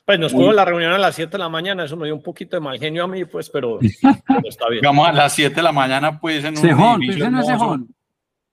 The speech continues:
Speaker 2: No, no es muy cejón, no es muy
Speaker 3: Ah,
Speaker 2: cejón.
Speaker 3: ok.
Speaker 1: No, no, no es, no es tan cejón.
Speaker 2: <laughs>
Speaker 1: Pero, pero ¿sabes quién es ce-, cejón, huevón, también que me descuadraba?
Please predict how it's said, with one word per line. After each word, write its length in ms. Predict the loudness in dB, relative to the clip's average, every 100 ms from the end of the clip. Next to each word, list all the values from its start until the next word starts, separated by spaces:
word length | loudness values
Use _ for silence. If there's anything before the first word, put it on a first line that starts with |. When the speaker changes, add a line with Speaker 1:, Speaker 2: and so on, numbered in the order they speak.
| _ _
Speaker 2:
No, 460 | -12 -6 -4 -4
no 180 | -6 -8
es 120 | -10
muy 160 | -12 -10
cejón, 460 | -10 -8 -10 -10 _
no 160 | -18
es 60 | -12
muy 160 | -8 -6
Speaker 3:
Ah, 20 |
Speaker 2:
cejón. 340 | -4 -4 -4
Speaker 3:
ok. 80 | -6 -10 -8
Speaker 1:
No, 100 | -6
no, 100 | -6
no 160 | -4
es, 140 | -6 -4
no 120 | -6
es 80 | -4
tan 140 | -6
cejón. 400 | -4 -4 -4 -6 _ _ _
Speaker 2:
<laughs> 600 | -6 -6 -6 _ 0 0
Speaker 1:
Pero, 260 | 0 2 2 2 -2 0
pero 200 | 2 4
¿sabes 280 | 4 0 2
quién 160 | 0
es 100 | 0
ce-, 260 | 0 -2 -2
cejón, 400 | -4 -4 -2 -4
huevón, 260 | -2 -2 -2
también 300 | -2 -2 -2
que 100 | -2
me 120 | -2
descuadraba? 720 | -4 -2 0 2 2 0 -2